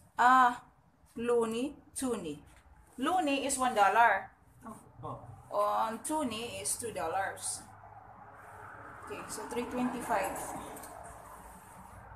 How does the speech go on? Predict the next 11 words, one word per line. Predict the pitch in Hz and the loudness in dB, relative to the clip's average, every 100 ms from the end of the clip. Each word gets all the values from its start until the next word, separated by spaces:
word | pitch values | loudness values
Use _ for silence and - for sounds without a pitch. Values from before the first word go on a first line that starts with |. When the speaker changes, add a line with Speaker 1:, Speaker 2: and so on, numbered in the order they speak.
| - - - | -16 -14 -10
Speaker 1:
So | - - - - - - - - - - - - - - - - - - | -8 -6 -6 -6 -8 -10 -14 -16 -20 -20 -20 -20 -18 -18 -18 -18 -20 -16
this | 247 247 | -8 -6
is | 233 240 - | -4 -6 -6
where | 214 214 | -8 -6
we | 208 196 180 | -8 -10 -14
wait | 170 170 - - - - - - - - - - - | -18 -18 -20 -20 -20 -20 -20 -20 -20 -20 -20 -20 -16
for | 214 214 | -8 -6
the | 214 175 | -6 -10
bus. | - - - - - - - - - 262 | -8 -4 0 0 -2 -12 -20 -20 -16 -14
Okay, | - - - - _ - - - - | -14 -14 -18 -20 _ -20 -20 -20 -16
so | - 196 135 | -12 -10 -10